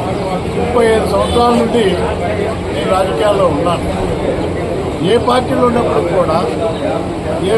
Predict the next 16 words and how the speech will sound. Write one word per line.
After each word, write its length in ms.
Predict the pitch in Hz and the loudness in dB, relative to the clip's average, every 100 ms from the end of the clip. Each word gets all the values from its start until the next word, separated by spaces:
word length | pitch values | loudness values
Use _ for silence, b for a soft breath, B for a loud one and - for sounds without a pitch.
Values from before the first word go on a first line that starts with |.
| 208 | 2
వ్యవస్థలో 440 | 208 240 220 254 240 | 2 2 2 2 2
కానివ్వండి, 500 | 233 226 220 - 226 226 | 2 2 0 0 0 0
ఏ 40 | 214 - | 0 0
సంఘంలో 400 | - 233 247 240 - | 0 2 2 2 2
కానీ 140 | 214 - | 0 0
పనిచేయనప్పుడు 600 | 180 - 220 214 180 - 185 | 0 0 0 0 0 0 2
కూడా 200 | 180 180 165 165 185 - - 190 | 2 2 2 0 -2 -4 -2 -2
చిత్తశుద్ధి 500 | 170 180 - 175 185 | -2 -2 -2 -2 0
అవసరం, 300 | 180 - - - | 0 0 -2 -2
కమిట్మెంట్ 520 | 160 165 196 180 - 175 | -2 -2 -2 -2 0 0
అవసరం. 300 | - - 170 - - - - - - - - - - - - 165 | 0 -2 -2 -4 -4 -4 -6 -6 -6 -4 -4 -4 -4 -4 -2 0
ఆ 20 | 214 | 2
రోజున 280 | 254 262 254 190 175 - - - - - - - - - - | 4 4 2 2 0 -2 -2 -2 -4 -4 -2 -2 -2 -2 0
శాసనసభ్యుడికి 760 | 226 247 254 233 240 226 - | 2 2 2 2 0 -2 -2
సంబంధించి 360 | 220 208 214 - | -2 -2 -2 -2
రెండు 160 | 180 | -2